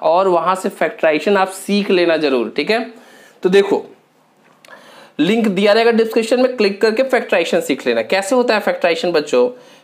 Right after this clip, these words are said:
पहले तो इसको थोड़ा सा और छोटा हम लोग कर लेते हैं। यहाँ दिख रहा है टू, एट, वन ट्वेंटी, कॉमन निकल जाएगा टू, क्या बचेगा?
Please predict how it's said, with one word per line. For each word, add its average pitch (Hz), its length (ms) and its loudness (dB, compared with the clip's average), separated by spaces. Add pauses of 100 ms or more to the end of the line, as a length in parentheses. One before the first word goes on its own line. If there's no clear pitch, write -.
(120)
पहले 190 280 2
तो 220 340 2
इसको - 280 -2
थोड़ा 220 200 0
सा 220 120 -2
और 220 160 0
छोटा 170 360 0
हम 143 140 0
लोग 120 160 0
कर 113 120 0
लेते - 180 -10
हैं। - 100 -8
यहाँ 151 140 0
दिख 175 140 -2
रहा 220 100 2
है 208 80 -2
टू, 196 460 0 (100)
एट, 165 440 -2
वन 135 220 0
ट्वेंटी, 123 360 -2
कॉमन 175 380 0
निकल 208 300 2
जाएगा 214 240 2
टू, 233 360 0 (520)
क्या 160 160 2
बचेगा? 196 400 2